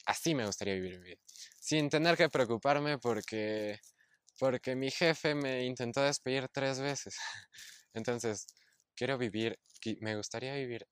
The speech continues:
así. Y respecto a vivir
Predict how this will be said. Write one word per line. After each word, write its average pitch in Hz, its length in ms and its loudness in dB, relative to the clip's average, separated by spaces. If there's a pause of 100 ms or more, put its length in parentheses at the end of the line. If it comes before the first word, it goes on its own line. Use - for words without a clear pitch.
así. - 340 -12 (680)
Y 113 400 0
respecto 117 520 -2
a 104 360 0 (540)
vivir 131 340 2